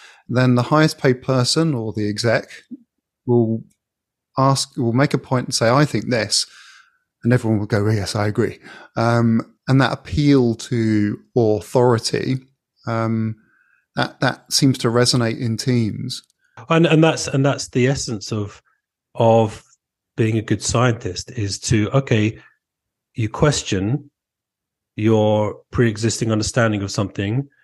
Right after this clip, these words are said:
Speaker 2: review the evidence, and if the scientific consensus is that this thing does work, if everybody goes away and independently, objectively looks at the data and they all come to the,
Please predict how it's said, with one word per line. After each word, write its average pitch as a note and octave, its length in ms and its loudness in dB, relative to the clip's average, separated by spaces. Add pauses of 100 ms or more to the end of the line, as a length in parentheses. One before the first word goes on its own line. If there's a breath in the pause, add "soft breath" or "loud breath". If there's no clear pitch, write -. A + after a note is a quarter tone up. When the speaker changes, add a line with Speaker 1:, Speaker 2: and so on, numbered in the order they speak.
(240 soft breath)
Speaker 2:
review A#2+ 320 2
the C3 140 4
evidence, G#2+ 580 -2 (380 soft breath)
and B2+ 580 2 (540)
if C3+ 300 2
the B2+ 100 0
scientific D3 520 0
consensus B2 540 -2
is A#2 160 -2
that - 160 -14
this A#2 180 -4
thing A2+ 200 -2
does E3+ 260 2
work, - 480 -8 (720)
if B2 140 -4
everybody D#3+ 460 0
goes D3 300 2
away C3+ 240 0
and A#2+ 100 -2
independently, B2+ 840 -4
objectively A2 960 -2 (380 loud breath)
looks B2+ 220 -2
at B2 80 0
the B2+ 60 -2
data B2 540 2
and A#2 120 -4
they A#2+ 80 2
all B2+ 80 2
come B2 260 -2
to A#2+ 140 -4
the, A2+ 260 -2